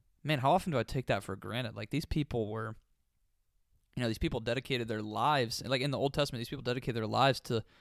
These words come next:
to learning how to, how to be, like, the high priest and how to work towards that, and being able to enter into the, the Holy of Holies, into that place of God, is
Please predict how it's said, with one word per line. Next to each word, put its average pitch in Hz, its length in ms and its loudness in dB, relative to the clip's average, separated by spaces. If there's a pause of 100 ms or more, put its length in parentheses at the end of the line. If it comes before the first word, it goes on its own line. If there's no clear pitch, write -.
(360)
to 110 360 6 (460)
learning 117 320 2
how 113 140 2
to, 110 220 0
how 120 80 0
to 117 60 0
be, 117 300 -2
like, 110 140 -6
the 117 80 -10
high 117 140 -6
priest 131 280 -4
and 127 80 -8
how 117 40 -2
to 113 40 -2
work 120 180 0
towards 127 240 -4
that, 123 200 2
and 123 100 -2 (400)
being 135 200 8
able 131 200 6
to 120 380 6
enter 143 320 4
into 127 140 4
the, 120 180 10
the 104 120 2
Holy 127 300 8
of 117 60 0
Holies, 131 760 4
into 123 140 -4
that 120 120 4
place 143 240 4
of 135 100 -2
God, 117 220 2
is 110 240 0